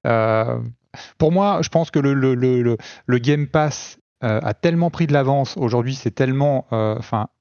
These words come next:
indispensable, on va dire. Alors après, je sais qu'il y en a qui, qui, euh, qui, qui, qui aiment moins, euh, ce côté, euh,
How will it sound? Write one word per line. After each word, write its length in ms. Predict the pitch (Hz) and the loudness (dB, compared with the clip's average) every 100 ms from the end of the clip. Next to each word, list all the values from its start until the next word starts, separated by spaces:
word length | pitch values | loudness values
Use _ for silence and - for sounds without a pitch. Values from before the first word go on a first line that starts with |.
| _ 135 | _ 0
indispensable, 960 | 131 120 139 - - 139 - 147 131 | 0 0 -8 -2 0 0 2 0 2
on 60 | 110 | 2
va 120 | 113 | 0
dire. 200 | 123 131 | 2 0
Alors 120 | 104 | 0
après, 200 | 101 127 | 0 -2
je 60 | 113 | -2
sais 160 | - | -4
qu'il 80 | 113 | -2
y 20 | |
en 120 | 110 120 | 0 0
a 160 | 127 | 0
qui, 260 | 120 120 110 | -2 -4 -4
qui, 320 | - 123 120 | -4 -2 0
euh, 80 | 101 - - - _ _ _ | -2 -6 -18 -20 _ _ _
qui, 240 | - 113 | -8 -8
qui, 180 | - - | -8 -16
qui 200 | - 131 | -6 0
aiment 120 | 123 | 0
moins, 680 | 127 131 139 143 156 165 147 | 0 0 2 2 2 2 2
euh, 40 | 113 | 0
ce 140 | 131 | 0
côté, 420 | 113 123 - 147 | 0 0 2 2
euh, 160 | 131 | 2